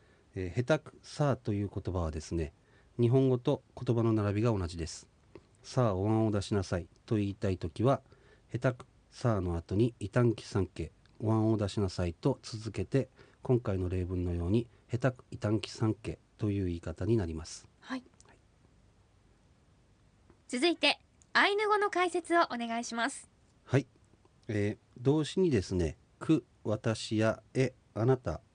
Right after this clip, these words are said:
Speaker 1: これらの認証切字をつけないと、第三者の行為を表すことについては、レッスン二で学びました。
Speaker 2: はい。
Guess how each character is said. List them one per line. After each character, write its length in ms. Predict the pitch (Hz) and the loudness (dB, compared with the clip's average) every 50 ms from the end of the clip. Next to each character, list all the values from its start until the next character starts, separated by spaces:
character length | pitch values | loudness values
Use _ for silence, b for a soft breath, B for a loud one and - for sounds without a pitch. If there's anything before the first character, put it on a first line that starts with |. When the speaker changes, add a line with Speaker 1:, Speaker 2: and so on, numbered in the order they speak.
| _ _ _ _ _ | _ _ _ _ _
Speaker 1:
こ 120 | - 139 | -2 0
れ 60 | 147 143 | 2 2
ら 120 | 127 104 | 2 2
の 180 | 104 113 113 - | 2 2 0 0
認 240 | 117 110 117 120 | 2 2 2 2
証 200 | 117 - 127 113 | 2 2 0 0
切 280 | - - 104 - - 95 | 0 0 -2 -2 -4 -6
字 140 | 87 95 92 | -4 -2 -4
を 80 | 87 | -4
つ 100 | - - | -4 -4
け 100 | - 92 | -4 -4
な 120 | 82 80 76 | -2 -2 -2
い 60 | 73 | -4
と、 280 | - - 113 113 - - _ _ - - | -4 -2 -2 -2 -2 -2 _ _ -8 -2
第 180 | - 120 131 120 | 0 0 0 0
三 220 | 123 139 131 110 | 0 0 0 0
者 140 | - - 90 | 0 0 -2
の 100 | 92 90 | -2 -4
行 240 | - - 104 98 95 | -4 -2 -2 0 0
為 120 | 98 104 | 2 0
を 140 | 101 98 - | -2 -2 -4
表 220 | 98 95 95 95 95 | -4 -2 -2 -2 -4
す 120 | - - | -4 -6
こ 100 | - 95 | -8 -6
と 100 | - 90 | -4 -4
に 100 | 87 82 | -4 -4
つ 120 | - - | -4 -6
い 60 | 92 80 | -6 -2
て 100 | - 101 | 0 0
は、 180 | 113 113 - - _ - | 0 0 -2 -6 _ -4
レ 80 | 110 | -2
ッ 40 | 107 | -2
ス 180 | - - - 98 | -2 -4 -4 -2
ン 80 | 90 | 0
二 80 | 92 92 | 0 0
で 100 | 92 87 | 0 0
学 200 | 80 78 78 78 | -2 -2 -4 -4
び 120 | 80 78 | -4 -4
ま 120 | 78 78 78 | -6 -6 -6
し 80 | - | -8
た。 180 | - - 156 - _ | -8 -10 -10 -10 _
Speaker 2:
は 120 | - 254 277 | -8 -8 -8
い。 100 | 262 | -8